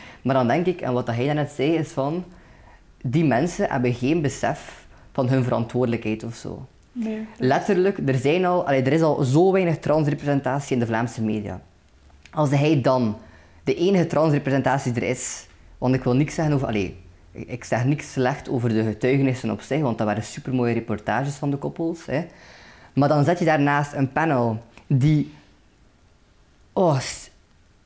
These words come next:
Speaker 1: significante foute info meegeeft, dan denk ik, "Godverdomme,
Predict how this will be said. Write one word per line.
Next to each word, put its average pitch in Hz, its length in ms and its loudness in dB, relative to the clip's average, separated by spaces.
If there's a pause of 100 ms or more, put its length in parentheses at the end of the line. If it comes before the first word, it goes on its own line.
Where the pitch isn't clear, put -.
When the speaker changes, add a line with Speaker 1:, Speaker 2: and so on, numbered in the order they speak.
(280)
Speaker 1:
significante 160 960 2
foute 196 560 2
info 156 340 0
meegeeft, 180 920 0 (380)
dan 131 200 2
denk 180 280 2
ik, 190 260 -2 (160)
"Godverdomme, 160 840 -2